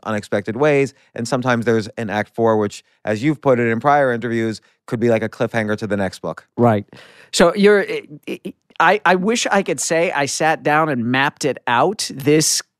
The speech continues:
Speaker 2: clinically, where I s-, I look at Act One, Act Two, and a potential Act Four. I, I have a few rules when I write. And number one is there has to be action on page one.
Speaker 1: I,
Speaker 2: Start
Speaker 1: I,
Speaker 2: with action.
Speaker 1: I've noticed that. Like, right,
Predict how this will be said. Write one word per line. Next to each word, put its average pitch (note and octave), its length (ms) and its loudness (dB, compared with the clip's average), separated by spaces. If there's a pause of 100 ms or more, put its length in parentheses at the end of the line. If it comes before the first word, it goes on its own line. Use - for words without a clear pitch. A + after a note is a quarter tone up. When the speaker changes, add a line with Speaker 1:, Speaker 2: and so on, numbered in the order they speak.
(120)
Speaker 2:
clinically, G#3 600 2
where F3 200 4
I C#3+ 100 2
s-, - 200 -6
I D3 80 0
look D#3 220 0
at D#3+ 120 -2
Act C#3 260 0
One, D#3 200 2
Act C#3+ 200 -4
Two, D#3+ 160 2
and C#3+ 80 0
a - 20 -4
potential C#3+ 400 -2
Act C3 200 -2
Four. C#3+ 400 0 (360)
I, - 100 -2 (180)
I F3+ 140 4
have A3 120 2
a E3+ 60 0
few F#3+ 200 -2
rules C#3 480 0
when B2 100 -2
I A2 100 -2
write. F#2+ 400 -6 (100)
And B2 160 4
number F3 260 4
one C#3+ 220 2
is A#2+ 280 0
there G#2+ 120 -2
has C3+ 360 -2
to - 80 -6
be C3+ 200 -2
action G#2+ 560 -2
on F#2+ 340 -2
page F#2+ 640 -4
one. G2+ 460 -2 (140)
Speaker 1:
I, D#3+ 100 4
Speaker 2:
Start - 100 0
Speaker 1:
I, D3+ 220 6
Speaker 2:
with D#3 120 0
action. A#2+ 380 -2
Speaker 1:
I've C#3 220 2
noticed F3+ 240 0
that. B2+ 120 0
Like, A#2+ 220 -2
right, D#3 240 2